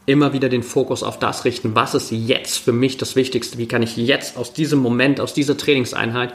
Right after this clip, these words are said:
für mich das Bestmögliche herausholen, um wieder einen Schritt in Richtung meiner Ziele zu machen. Und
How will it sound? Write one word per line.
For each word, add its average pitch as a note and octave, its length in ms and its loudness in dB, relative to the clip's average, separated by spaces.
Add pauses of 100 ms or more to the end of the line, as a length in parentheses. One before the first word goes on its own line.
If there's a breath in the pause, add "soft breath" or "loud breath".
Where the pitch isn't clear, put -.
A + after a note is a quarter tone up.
(280 loud breath)
für - 120 0
mich C#3+ 260 2
das - 160 -2
Bestmögliche C3 840 0
herausholen, B2 720 0 (120)
um A#2+ 280 2
wieder C3+ 540 0
einen A#2 160 0
Schritt D3 320 0
in A#2+ 120 -2
Richtung B2 380 0
meiner A#2 240 -2
Ziele A2+ 380 -2
zu - 100 -8
machen. A2 260 -8 (1000 soft breath)
Und E3+ 320 4